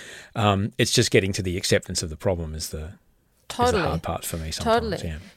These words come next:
Speaker 2: Do, would you imagine that, I mean, obviously, there are definitely people that do have trouble with that acceptance, but do you imagine that it would be difficult for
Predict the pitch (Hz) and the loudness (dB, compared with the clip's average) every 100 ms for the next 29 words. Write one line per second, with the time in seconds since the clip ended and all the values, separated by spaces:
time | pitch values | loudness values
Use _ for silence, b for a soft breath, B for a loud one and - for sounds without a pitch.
0 | _ - 220 226 220 254 247 220 208 214 | _ -6 4 6 8 6 6 4 4 4
1 | 196 175 - 170 156 127 156 170 156 139 | 4 4 2 2 2 0 -2 -2 -2 -4
2 | 143 _ _ _ - 170 170 175 165 151 | -6 _ _ _ 4 6 8 6 4 2
3 | 165 156 151 135 165 165 151 - 156 151 | 4 6 6 6 4 6 4 6 4 4
4 | 147 160 147 139 170 170 160 156 185 196 | 0 2 2 4 2 4 -2 0 2 6
5 | 185 180 180 175 165 156 151 170 175 170 | 6 6 6 6 6 0 0 0 0 0
6 | 175 - 165 151 | -2 6 6 6